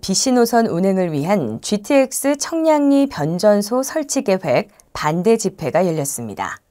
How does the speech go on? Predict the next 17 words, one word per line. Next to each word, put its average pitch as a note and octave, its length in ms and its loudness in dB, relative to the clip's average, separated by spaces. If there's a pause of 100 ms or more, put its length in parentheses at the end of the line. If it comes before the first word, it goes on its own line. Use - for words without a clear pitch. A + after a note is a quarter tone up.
(1300)
구민들은 C4+ 760 4
주거지와 C4+ 640 4
변전소의 A3 720 0
거리가 E3+ 560 2
십팔 - 340 -2
미터에 B3 380 2
불과한 E3 760 0
지티엑스 A#3 600 2
청량리 C#4+ 560 0
변전소 A3 640 0
설치의 G3 600 -2
부당성과 F3 880 -2 (420)
변전소의 C4+ 760 2
전자파 A#3 580 0
위해성 G3+ 640 0
등을 F3+ 260 0
주장하며 D3+ 720 -2